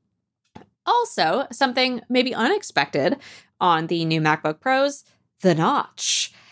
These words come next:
And this has been <laughs> maybe dominating discussion more than the nineteen dollar screen rag, uh, which I do appreciate.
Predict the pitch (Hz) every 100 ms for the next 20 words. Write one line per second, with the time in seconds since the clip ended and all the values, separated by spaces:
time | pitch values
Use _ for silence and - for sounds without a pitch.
0 | _ - 220 202 320 - 285 277 233 240
1 | 226 226 226 - 220 269 - 262 240 -
2 | 466 - - 415 - 392 440 269 285 294
3 | 269 247 269 - 240 254 240 202 185 233
4 | 220 196 190 180 190 220 208 190 180 175
5 | 175 - - 180 185 247 175 151 151 147
6 | 151 - 180 170 165 160 160 165 160 -
7 | - 175 165 175 160 - 185 - 185 147
8 | 139 -